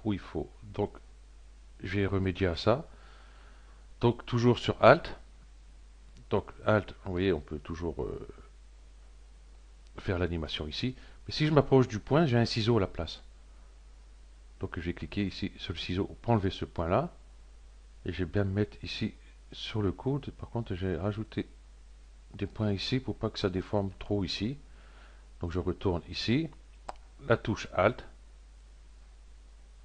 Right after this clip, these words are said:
et je vais faire venir mon bras comme ceci. Ok. Donc, du coup, ici, ben, je vais pouvoir, euh, valider.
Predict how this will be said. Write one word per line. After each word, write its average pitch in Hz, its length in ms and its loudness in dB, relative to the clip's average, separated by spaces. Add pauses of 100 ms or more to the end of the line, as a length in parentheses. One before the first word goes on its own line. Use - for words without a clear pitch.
(1400)
et 104 120 -4
je 85 60 -6
vais 92 60 -2
faire 87 180 -4
venir 90 180 0
mon 80 140 -4
bras 78 220 -2 (1900)
comme 117 180 4
ceci. - 440 -4 (2000)
Ok. - 300 -2 (500)
Donc, 160 220 10
du 131 100 2
coup, 185 240 8
ici, 185 380 2 (100)
ben, 92 300 0
je 85 60 -2
vais 95 60 0
pouvoir, 98 460 6
euh, 73 460 4
valider. 87 420 2